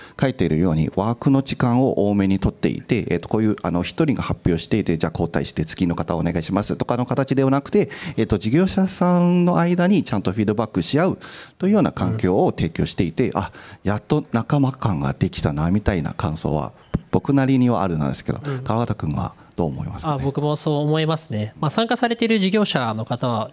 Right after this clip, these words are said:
Speaker 2: の中には、こう、新しい事業を生み出したいみたい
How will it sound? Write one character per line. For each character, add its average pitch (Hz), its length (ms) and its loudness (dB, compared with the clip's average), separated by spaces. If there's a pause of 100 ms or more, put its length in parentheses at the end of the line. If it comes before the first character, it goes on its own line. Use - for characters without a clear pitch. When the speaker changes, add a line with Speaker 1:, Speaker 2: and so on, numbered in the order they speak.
(120)
Speaker 2:
の 123 200 -4
中 127 180 -2
に 110 120 -4
は、 113 100 -6
こ 131 260 -2
う、 139 100 -4
新 202 140 2
し 220 220 -2
い 135 60 -6
事 147 140 0
業 139 160 2
を 104 180 -6 (360)
生 120 80 -8
み 131 100 -2
出 156 100 0
し - 80 -6
た 170 120 0
い 131 40 -6
み 113 60 -12
た - 80 -14
い 120 40 -16